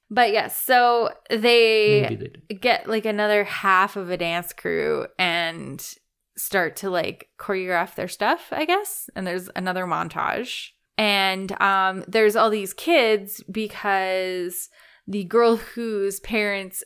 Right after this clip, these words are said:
Speaker 1: own the arcade, she babysits for people who work there.
Speaker 2: Yeah. So there's just a bunch of carny kids.
Speaker 1: Just, like, a bunch of children.
Speaker 2: And then it's time for the World Jam.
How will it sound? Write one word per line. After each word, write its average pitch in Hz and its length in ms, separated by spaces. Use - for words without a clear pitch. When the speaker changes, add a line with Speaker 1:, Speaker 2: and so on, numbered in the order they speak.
Speaker 1:
own 196 380
the 170 420
arcade, 185 960
she 208 340
babysits 185 680
for 180 100
people 180 320
who 170 160
work 160 400
there. - 240
Speaker 2:
Yeah. 120 160
So 151 120
there's 143 180
just 139 120
a - 40
bunch 135 160
of 135 60
carny 123 280
kids. 98 320
Speaker 1:
Just, 226 220
like, 277 120
a 226 60
bunch 233 380
of 233 80
children. 175 720
Speaker 2:
And 123 100
then 131 220
it's 120 200
time 170 280
for 156 120
the 156 120
World 170 440
Jam. 120 640